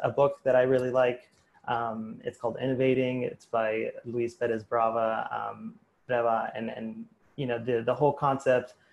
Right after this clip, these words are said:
of innovating is learning more about the problem, um,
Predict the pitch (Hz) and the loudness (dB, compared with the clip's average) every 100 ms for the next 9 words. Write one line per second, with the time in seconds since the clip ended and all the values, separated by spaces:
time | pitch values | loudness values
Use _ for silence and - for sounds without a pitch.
0 | _ - 120 - 135 131 123 123 120 117 | _ 2 2 2 0 2 2 2 2 -2
1 | 123 120 117 123 123 123 120 120 120 117 | 0 0 0 0 -2 -2 -2 0 2 0
2 | 117 120 - 120 120 117 113 113 113 127 | 0 -4 2 4 4 2 -2 -6 -8 -8
3 | 113 113 | -8 -8